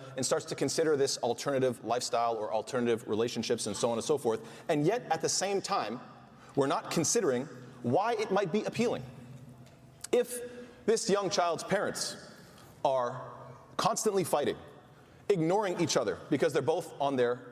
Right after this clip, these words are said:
phones, let's say. They fight all the time, and when they're not fighting, they're just ignoring each other 'cause they're on their phone. If this child, when he's home, he finds that his parents are avoiding any sort of family time. Why? Because they're so focused at work and work only.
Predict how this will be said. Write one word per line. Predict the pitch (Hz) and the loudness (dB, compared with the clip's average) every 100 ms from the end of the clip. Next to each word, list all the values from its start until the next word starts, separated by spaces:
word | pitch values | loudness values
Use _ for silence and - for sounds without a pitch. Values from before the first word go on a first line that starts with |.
| - - - | -20 -20 -8
phones, | - 139 87 - - - - - - | -2 0 -2 -6 -8 -12 -18 -14 -2
let's | 107 | 0
say. | - 92 - - - - - - | 2 0 -2 -14 -20 -20 -20 -2
They | 104 | 0
fight | - 165 | 2 0
all | - 165 | 2 0
the | |
time, | 165 165 151 | 2 0 0
and | |
when | 131 | 2
they're | 123 | 2
not | 143 - | 0 0
fighting, | 151 151 147 | 0 0 -2
they're | 131 | 0
just | 127 131 | 0 0
ignoring | 123 127 123 | 2 2 0
each | 120 | 0
other | 117 113 | 0 0
'cause | 104 | 0
they're | 107 | 0
on | 104 | 2
their | 101 | -2
phone. | 101 78 - - | -2 -6 -10 -2
If | 220 | 0
this | 220 202 | 2 0
child, | - 196 180 | 2 2 2
when | 165 | 0
he's | 170 | 0
home, | 165 208 185 185 - - - | 0 0 -2 -6 -14 -20 -4
he | 190 | 0
finds | 175 185 180 | 2 2 2
that | 165 | 0
his | 156 | 0
parents | 196 175 - - - - - - - - - - | 0 0 -2 -6 -8 -16 -20 -20 -20 -20 -6 0
are | 143 143 143 143 | 2 0 0 0
avoiding | 131 220 214 202 | 2 2 2 0
any | 202 | 0
sort | 185 185 | 2 0
of | 165 | 2
family | 185 190 180 | 0 0 0
time. | 165 143 127 | -2 -2 0
Why? | 180 | 0
Because | 165 156 | -2 -2
they're | 127 | -2
so | - 170 | 0 0
focused | 170 170 156 143 - | 2 0 -2 -6 -2
at | 123 131 - | -2 -2 0
work | 127 202 - | 0 0 -2
and | 110 104 | -2 0
work | 127 - | 0 2
only. | 120 98 | 0 0